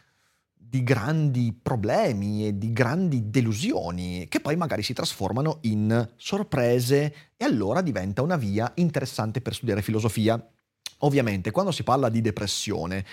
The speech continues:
e questo tipo di problemi, eh, è un punto essenziale da cui partire. Se sei depresso, ricordati che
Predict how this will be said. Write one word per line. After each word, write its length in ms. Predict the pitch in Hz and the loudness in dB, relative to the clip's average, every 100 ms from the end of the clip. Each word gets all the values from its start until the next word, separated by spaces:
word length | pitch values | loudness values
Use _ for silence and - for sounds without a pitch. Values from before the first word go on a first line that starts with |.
| - | -14
e 120 | - 92 | -8 0
questo 240 | 143 117 | 2 2
tipo 260 | 101 95 95 | -4 -2 0
di 160 | 98 | 0
problemi, 800 | - 90 92 82 71 82 127 160 - - _ | -2 0 0 -2 -4 0 0 0 -6 -20 _
eh, 520 | - 117 110 - - | 0 2 2 -2 -8
è 180 | _ 107 | _ 0
un 140 | 165 175 | 2 4
punto 280 | 147 139 | 4 2
essenziale 360 | 143 123 110 98 | 2 0 0 0
da 100 | 104 | 0
cui 140 | 101 | -2
partire. 560 | 92 90 - 78 85 - - _ | -4 -4 -6 -10 -8 -8 -14 _
Se 160 | - 220 | -2 0
sei 240 | - 107 | 2 0
depresso, 720 | 104 - 65 - - 98 - - | -2 -4 -6 -6 -4 -8 -8 -2
ricordati 880 | 131 127 160 147 131 123 117 - 120 | -2 4 6 6 4 0 -6 -6 -10
che 460 | - 139 98 80 | 0 2 2 -4